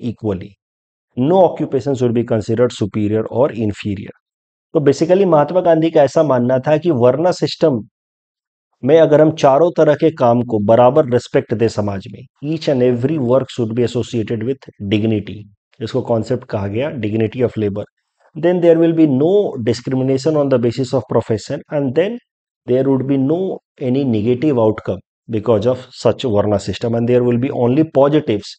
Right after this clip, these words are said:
in the form of economic efficiency and avoiding cutthroat competition। महात्मा गांधी ने वर्ना सिस्टम और कास्ट सिस्टम के बीच में डिस्टिंक्शन करते हुए कहा कि दोनों के बीच में सिमिलैरिटी तो है कि profession is chosen on the basis of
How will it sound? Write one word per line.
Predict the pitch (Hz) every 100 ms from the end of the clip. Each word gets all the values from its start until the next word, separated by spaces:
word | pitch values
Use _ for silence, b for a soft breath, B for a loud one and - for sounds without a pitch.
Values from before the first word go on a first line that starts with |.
| _
in | 113 110
the |
form | 110 113 107 113
of | 110
economic | 117 110 120 120
efficiency | 104 110 113 101 101
and | 117 107
avoiding | 101 98 127 160 _ _ _ _ -
cutthroat | 101 - - 113 151 - _ _ -
competition। | 104 98 107 101 95 98 - _ _ _ _ b b
महात्मा | 131 135 165 170
गांधी | 156 143 170
ने | 165 127
वर्ना | 127 151
सिस्टम | 147 147 - 151
और | 143 -
कास्ट | 123 123
सिस्टम | 131 123 139
के | 131
बीच | 117 117 131
में | 117
डिस्टिंक्शन | 110 - 117 117 131
करते | 110 101 117
हुए | 113 104
कहा | 101 92 71 - _ _ _ _ _ -
कि | 202
दोनों | 131 143 180
के | 170
बीच | 139 135
में | 175
सिमिलैरिटी | - 131 120 127 135 156 190
तो | 180 160
है | 135 196 - _
कि | 143
profession | 127 127 123 131 151 151 - _ _
is | 131 123 123
chosen | 127 139 135
on | 123
the | 110
basis | 107 127 -
of | 127